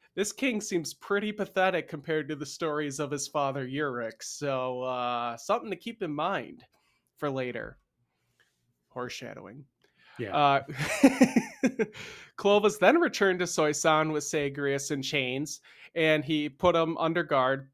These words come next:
Speaker 1: threw him in a dungeon. And, uh, while he went around and he secured all of the administration of Soissons.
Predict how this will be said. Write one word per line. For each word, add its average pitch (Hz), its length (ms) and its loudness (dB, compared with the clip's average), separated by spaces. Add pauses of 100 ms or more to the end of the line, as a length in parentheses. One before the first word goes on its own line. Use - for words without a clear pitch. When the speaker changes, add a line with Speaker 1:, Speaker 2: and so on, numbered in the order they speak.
Speaker 1:
threw 156 180 -2
him 151 80 0
in 156 100 2
a 147 80 0
dungeon. 139 640 -2 (420)
And, 156 300 0
uh, 151 160 4
while 160 340 4
he 214 180 -4
went 214 220 2
around 170 400 0
and 165 100 -4
he 196 140 -4
secured 175 560 -4 (100)
all 180 260 6
of 170 140 0
the 170 140 0
administration 156 920 -4
of 131 140 -6
Soissons. 120 720 -4